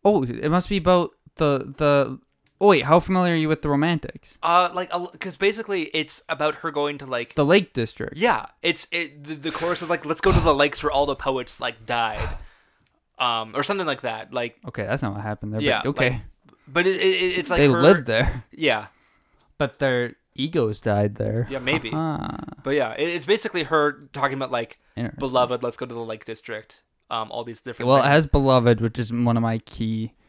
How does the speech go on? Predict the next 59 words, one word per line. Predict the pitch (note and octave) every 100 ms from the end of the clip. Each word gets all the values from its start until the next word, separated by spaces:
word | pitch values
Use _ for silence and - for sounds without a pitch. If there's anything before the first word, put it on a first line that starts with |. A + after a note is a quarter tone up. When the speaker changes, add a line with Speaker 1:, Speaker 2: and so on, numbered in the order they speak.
| -
Speaker 2:
Yeah. | C3+ A#2+ G2+ - _ C4+
Speaker 1:
Mm. | C3
Speaker 2:
It's, | F3+ - -
it's | G3 C3+
Speaker 1:
And | C3+
Speaker 2:
a |
really | A#2+ A#2
Speaker 1:
the |
Lake | D3
Speaker 2:
cute | D3 -
song. | B2
Speaker 1:
District. | A2 - A2+ A2+ - - -
Oh, | C#3+ D#3+ D#3 - - - _
okay, | C#3+ C3+
I'm | A#2+
gonna | B2+ C#3+
listen | D#3 D3
to | C3
that | C3+ A#2+
after. | A#2 A2+ - - A#2+ _ _ _ _ - -
But | C3 A#2+ -
yeah, | C3+ A2
moral | A2+ C3+ D3+
of | D3
the |
story, | C3+ - A#2+ A#2+ A#2+ - _
I | B2
was | B2+ A#2
wrong | A2+ A#2+ A#2+
about | A2+ A2+
Taylor | - A2 G#2+
Swift. | - G#2+ G#2
And | A#2
I | A#2
think | - D3+
I, | D#3 B2+ A#2
it | C3
previously | - C#3 C3+ B2+
in |
the | B2
podcast | - A2+ A2+ A2 G#2+
may | A2
have | A2
bashed | G#2+ A2 -
Taylor | - A2 A2
Swift, | - A2 -
and | A2
I'm | A#2
sorry. | A2 C3 - _ -
Speaker 2:
I've | C3 C#3+
definitely | E3+ F3 G#3 F#3+
mentioned | D3+ B2+ A#2+ A#2
her | A#2
a |
couple | A2+ A2+ -
of | A#2+
times, | - - B2
so | -
it's | B2